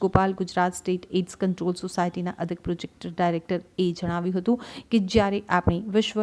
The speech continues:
હેપેટાઇટિસ દિવસની ઉજવણી કરીએ છીએ, તો સર્વોદય ચેરિટેબલ ટ્રસ્ટ બ્લડ સેન્ટર એન એ ટી પી સી આર ટેકનોલોજીના દ્વારા રક્તજન્ય ચેપ જેવા કે હેપેટાઇટિસ બી અને સીની બીમારી તથા મૃત્યુદરને ઘટાડવામાં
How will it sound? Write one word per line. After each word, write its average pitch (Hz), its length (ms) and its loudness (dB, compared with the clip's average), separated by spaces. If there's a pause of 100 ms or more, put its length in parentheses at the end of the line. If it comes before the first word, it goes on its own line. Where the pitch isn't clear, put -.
હેપેટાઇટિસ 185 640 0
દિવસની 180 320 0
ઉજવણી 170 340 -2
કરીએ 180 320 4
છીએ, 226 160 4 (320)
તો - 160 -6
સર્વોદય 220 440 6 (140)
ચેરિટેબલ 170 480 0
ટ્રસ્ટ - 580 -2 (140)
બ્લડ 175 260 4 (120)
સેન્ટર 196 360 4 (440)
એન 196 280 2
એ 180 140 0
ટી 175 320 -6
પી 190 160 4
સી - 160 -2
આર 170 240 2
ટેકનોલોજીના 185 800 2
દ્વારા 180 280 4 (480)
રક્તજન્ય 196 800 2 (140)
ચેપ 208 260 0 (160)
જેવા 196 300 4
કે 190 100 0 (140)
હેપેટાઇટિસ 175 680 4 (140)
બી 202 100 4 (160)
અને 165 320 0
સીની 202 400 2
બીમારી 175 480 0
તથા 175 320 -2
મૃત્યુદરને 185 720 2
ઘટાડવામાં 165 720 -4